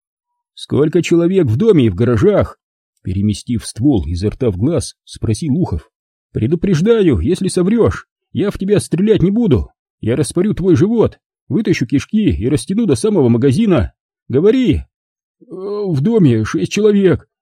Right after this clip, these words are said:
Мать, батяни и сеструха, а еще три пацана, которые только что приехали. В гаражах трое рабочих, больше никого нет". "Сколько комнат в доме?" "Две.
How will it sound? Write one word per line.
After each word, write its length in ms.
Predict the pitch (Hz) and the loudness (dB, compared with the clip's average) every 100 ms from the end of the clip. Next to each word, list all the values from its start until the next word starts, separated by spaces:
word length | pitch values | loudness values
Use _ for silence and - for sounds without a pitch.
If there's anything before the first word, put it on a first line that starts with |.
| - | -18
Мать, 540 | 107 135 170 214 101 | -2 2 2 2 0
батяни 520 | 117 151 220 202 180 | 0 0 0 2 2
и 60 | 156 | 0
сеструха, 600 | - 139 214 240 165 85 - _ - | -2 -2 0 0 0 -2 -6 _ -12
а 200 | 76 139 | -6 -2
еще 300 | 131 202 196 | -2 0 -2
три 140 | 190 | 0
пацана, 540 | 160 - 175 220 76 - _ _ | -2 0 0 2 -2 -6 _ _
которые 300 | 120 190 175 | -4 0 0
только 260 | 240 190 | 0 -2
что 140 | 139 147 | -2 -2
приехали. 580 | 190 226 214 247 - - _ _ | 0 2 2 0 -4 -12 _ _
В 240 | - 123 107 | -8 -6 0
гаражах 600 | 147 156 175 214 - - | 2 2 2 0 -2 -4
трое 240 | 147 156 | 0 2
рабочих, 520 | 147 208 214 165 - _ _ - | 2 0 0 -2 -6 _ _ -16
больше 420 | - 139 185 147 | -4 0 2 2
никого 300 | 143 143 147 | 2 2 2
нет". 340 | 214 220 - _ _ _ _ _ _ _ _ | 2 0 -4 _ _ _ _ _ _ _ _
"Сколько 460 | - - 202 202 202 | -14 -4 -2 0 -2
комнат 360 | 233 220 196 | 0 2 2
в 60 | 131 | 0
доме?" 420 | 226 185 107 65 _ _ _ _ - | 0 2 2 -2 _ _ _ _ -16
"Две. 600 | 104 92 147 226 151 | -10 -2 2 2 0